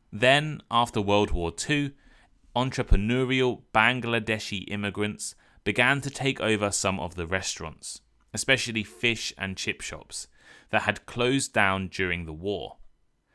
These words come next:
In order to make a successful business, they had to create dishes that would appeal to local people, especially working class men.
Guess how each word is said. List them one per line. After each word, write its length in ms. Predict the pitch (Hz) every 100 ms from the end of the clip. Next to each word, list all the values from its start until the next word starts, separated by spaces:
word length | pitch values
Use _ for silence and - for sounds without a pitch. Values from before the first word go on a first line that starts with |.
| _ _
In 160 | - 113
order 300 | 127 127 123
to 140 | 110
make 320 | 107 107 107 -
a 120 | 95
successful 640 | - - - 101 - 82
business, 580 | 82 131 131 127 131 - - _ _
they 120 | -
had 200 | 104 113
to 100 | -
create 480 | - - 120 117 87
dishes 460 | - 110 - 107 -
that 120 | 101
would 140 | 104
appeal 460 | 104 - - 135 135
to 140 | 123
local 420 | 98 101 101 - 95
people, 480 | - 87 - - - _ _
especially 640 | 107 - 135 127 123 120
working 580 | - 95 101 98 - 98
class 420 | 90 87 80 80 -
men. 320 | 104 104